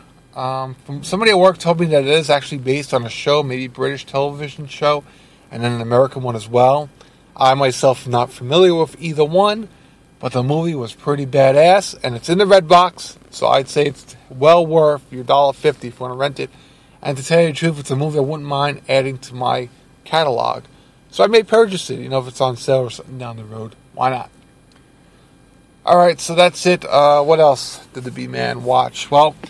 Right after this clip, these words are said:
I've been going back through Salem on Netflix. I had started watching the first episode or two way back when, but now the whole first season is available on Netflix, so I started that up again, me and my girl.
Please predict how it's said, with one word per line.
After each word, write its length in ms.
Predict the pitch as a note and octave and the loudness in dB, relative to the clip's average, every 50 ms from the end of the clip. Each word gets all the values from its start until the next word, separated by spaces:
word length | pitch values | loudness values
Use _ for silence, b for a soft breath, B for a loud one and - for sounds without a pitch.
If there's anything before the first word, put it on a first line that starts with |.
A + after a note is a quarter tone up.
| b b b b b b b | b b b b b b b
I've 220 | - B2+ C#3 C#3 | 2 2 2 2
been 120 | D3 D#3+ D3+ | 2 -4 -2
going 260 | D#3 D#3 D#3 D3+ D3 | -2 -2 -2 -2 0
back 220 | D3+ D3 C#3+ - | 2 2 2 2
through 180 | - - D3 C3+ | -4 -10 -10 -10
Salem 580 | - - - D3 C#3+ C#3 C3+ C#3 C#3+ C#3 C3 - - - - | -8 -4 0 2 2 2 2 0 -4 -8 -12 -18 -18 -16 -14
on 120 | B2 A#2+ | -10 -6
Netflix. 520 | B2+ C3 C3 - - C#3+ C#3 C3 - - | -6 -6 -6 -6 -4 -4 -4 -4 -4 -4
I 100 | - C3 | -2 0
had 140 | C3 C#3 C3 | 0 0 -2
started 420 | - - - D3 C#3+ C#3+ C#3 C#3+ C3+ | -6 0 2 4 4 4 2 -2 -2
watching 300 | C#3 C#3 C3+ - - C3+ | -2 -2 -2 -2 -10 -12
the 60 | B2 | -8
first 280 | - C#3+ C#3 B2+ - - | -4 -4 -4 -4 -2 -4
episode 380 | C3+ B2+ B2+ B2+ - - C#3 | -4 -4 -4 -8 -12 -10 -10
or 60 | C3+ B2 | -10 -10
two 320 | - - - C#3+ C#3 C3+ | -12 -14 -12 -12 -10 -8
way 220 | B2+ B2 C3 C3 | -4 -4 -4 -2
back 320 | B2+ C#3 C3 C3 - - - | 0 0 -2 -2 -2 -6 -6
when, 420 | C3 C3 C3+ C#3+ D#3 G3 A3 F#3+ b b b b b b b b b b b - | -4 -2 -2 -2 -4 -6 -8 -10 b b b b b b b b b b b -2
but 140 | C#3+ C#3 C#3 | 0 0 2
now 180 | D3+ D#3 D#3+ | 4 2 2
the 140 | D#3 D3 C3+ | 2 0 0
whole 240 | B2+ D#3 D#3+ D#3 C#3+ | 0 0 0 0 -2
first 340 | - - D#3 D3+ C3+ - - | -2 -2 0 0 -2 -4 -8
season 340 | E3 D#3 C#3+ C3 D3 C#3 - | -10 -10 -10 -10 -12 -12 -8
is 240 | - D#3 D#3+ D3+ D3+ | -6 -6 -4 -2 -4
available 480 | D3 C3+ D3+ D3 D3 C#3+ C#3 C3+ C3+ C3+ | -2 0 2 2 2 0 -2 -4 -2 -2
on 160 | B2+ A#2+ B2 | -2 -2 -2
Netflix, 400 | B2 A#2+ B2 - - C3 B2 - | -4 -4 -4 -4 -10 -10 -10 -10
so 120 | - B2 | -10 -8
I 60 | A#2 | -8
started 380 | A#2 - - D#3 E3 E3+ E3 D#3+ | -8 -4 2 2 2 2 2 2
that 120 | D#3+ D#3 | 2 2
up 140 | D3 C#3 - | 2 0 -4
again, 460 | D3+ C#3 C3+ C3+ C3 C3 C3+ C3+ B2+ - _ _ _ _ - | -6 -4 -2 -2 -2 -2 -2 -6 -10 -14 _ _ _ _ -16
me 180 | B2 B2 B2+ | -10 -8 -8
and 80 | B2+ B2 | -8 -8
my 100 | B2 B2 | -12 -12
girl. 340 | A#2 B2 C3 C3 C3 C3 | -6 -2 0 0 0 -2